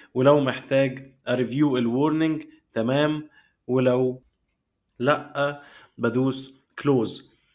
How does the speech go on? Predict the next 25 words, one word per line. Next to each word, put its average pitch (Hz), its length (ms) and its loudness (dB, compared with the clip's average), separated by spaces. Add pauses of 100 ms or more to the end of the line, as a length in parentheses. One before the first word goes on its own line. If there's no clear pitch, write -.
(280)
وبعدين 135 500 2
كل 151 220 0
حاجة 139 340 2
بتظهر 120 540 -4
لي 117 140 -4
ثري 135 260 -6
دي 147 380 -6 (160)
وتقدر 147 480 -2
تستخدمها 117 840 -6
تو 120 240 -6
دي. 95 360 -12 (1500)
وده 135 220 2
هنا 156 220 0
البيلدينج 139 480 -2
اللي 123 160 -4
احنا 127 220 -6
عملناه 107 460 -4
بمساعدة 120 680 -2
ال 107 120 -4
إيه 123 320 0
آي 110 180 -2
بتاع 107 340 -4
فورما. 135 480 -4 (380)
وطبعا 139 760 0
اقدر 117 440 -2